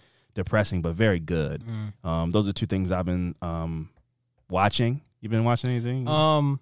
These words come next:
Speaker 2: I just wanna say
Speaker 1: Oh.
Speaker 2: H B O Max is great. I
Speaker 1: They're
Speaker 2: love
Speaker 1: killing
Speaker 2: it.
Speaker 1: it, man.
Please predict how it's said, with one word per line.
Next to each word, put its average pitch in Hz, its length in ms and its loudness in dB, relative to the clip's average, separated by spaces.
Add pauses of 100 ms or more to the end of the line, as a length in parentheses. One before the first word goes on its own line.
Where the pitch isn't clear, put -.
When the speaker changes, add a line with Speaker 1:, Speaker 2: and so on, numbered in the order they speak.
(420)
Speaker 2:
I 143 60 0
just 143 100 -4
wanna 127 200 4
say 92 360 -8 (400)
Speaker 1:
Oh. 139 80 -6
Speaker 2:
H - 60 -10
B 120 100 -4
O 107 80 -4
Max 101 340 -8
is 82 120 -16
great. 92 400 -10
I - 40 -12
Speaker 1:
They're 240 100 8
Speaker 2:
love - 60 2
Speaker 1:
killing 190 220 10
Speaker 2:
it. 98 60 2
Speaker 1:
it, - 20 -8
man. 104 220 -2